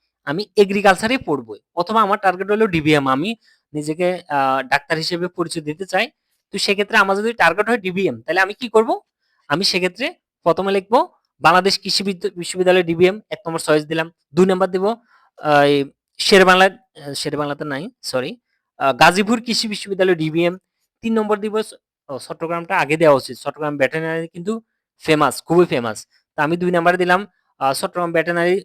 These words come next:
ডিবিএম। তারপরে দিলাম আমি, আহ,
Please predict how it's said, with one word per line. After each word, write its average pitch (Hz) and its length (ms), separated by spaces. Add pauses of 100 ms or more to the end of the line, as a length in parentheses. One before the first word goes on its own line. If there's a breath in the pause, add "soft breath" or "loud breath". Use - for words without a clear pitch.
(160)
ডিবিএম। 160 560 (500)
তারপরে 160 300
দিলাম 160 260
আমি, 165 240 (540)
আহ, 135 480